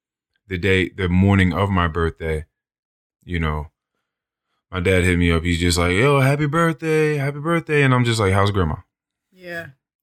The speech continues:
Speaker 1: And then he put her on the phone, and,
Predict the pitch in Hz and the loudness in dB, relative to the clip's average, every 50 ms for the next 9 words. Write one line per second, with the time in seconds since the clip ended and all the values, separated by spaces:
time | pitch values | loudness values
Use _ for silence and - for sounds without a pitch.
0 | _ - 98 95 92 90 90 87 90 90 87 - 101 95 95 92 92 90 90 82 | _ -4 0 2 4 4 4 4 2 2 0 -2 -2 0 2 2 2 2 2 0
1 | - - 107 107 101 92 90 87 87 _ _ _ _ _ _ _ _ _ _ _ | -2 -2 0 2 2 2 2 0 -2 _ _ _ _ _ _ _ _ _ _ _
2 | _ _ _ _ _ - 92 87 85 82 82 82 82 80 80 78 - | _ _ _ _ _ -6 -2 0 2 2 2 2 2 0 0 -4 -6